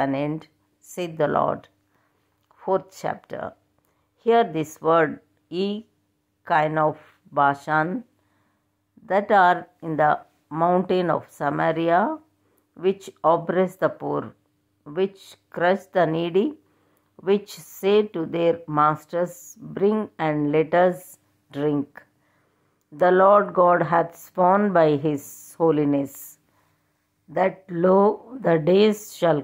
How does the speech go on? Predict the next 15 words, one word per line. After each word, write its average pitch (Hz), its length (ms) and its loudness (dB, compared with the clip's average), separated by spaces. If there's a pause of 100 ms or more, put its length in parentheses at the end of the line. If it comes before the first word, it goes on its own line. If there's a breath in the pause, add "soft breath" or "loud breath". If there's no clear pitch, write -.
(100)
come 170 240 0 (120)
upon 143 420 -2
you, 170 260 -4 (760)
that 202 400 -2 (280)
he 226 180 0
will 185 240 0 (140)
take 196 280 0 (220)
you 202 240 -4 (160)
away 185 240 0 (160)
with - 400 -8
hooks, 208 340 -12 (320)
and 147 380 -2 (580)
your 170 240 0 (720)
posterity 180 880 -4
with 151 300 -6